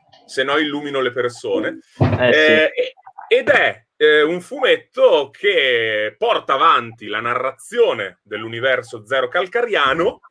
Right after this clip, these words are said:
Speaker 1: ma è stato presentato anche come un, un thriller, un noir. Confesso che inizialmente questa definizione mi aveva spaventato, perché l'incursione nelle storie di genere di Zero Calcare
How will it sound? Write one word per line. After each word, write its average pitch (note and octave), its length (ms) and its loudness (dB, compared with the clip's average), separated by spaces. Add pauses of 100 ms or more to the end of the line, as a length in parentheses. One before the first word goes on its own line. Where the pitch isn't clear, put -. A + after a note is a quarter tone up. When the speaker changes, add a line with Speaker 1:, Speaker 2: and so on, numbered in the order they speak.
(380)
Speaker 1:
ma B3+ 140 2
è F3 60 4
stato - 300 -2
presentato F#3 680 0
anche E3+ 320 0
come D#3+ 460 0
un, C#3+ 240 -4
un C3+ 340 -4
thriller, A#2+ 720 -4
un C3 220 -8
noir. G2 680 -4
Confesso G3 800 -2
che E3+ 360 0 (260)
inizialmente E3+ 720 -2
questa D#3 200 -6
definizione D3 560 -4
mi C3+ 120 -2
aveva C3 260 2
spaventato, B2 880 -2
perché A#2 460 -2 (180)
l'incursione E3+ 1080 0
nelle B2+ 220 0
storie D#3 360 0
di B2 140 -12
genere A#2+ 500 2
di A#2 160 -12
Zero C#3+ 200 0
Calcare C#3+ 580 0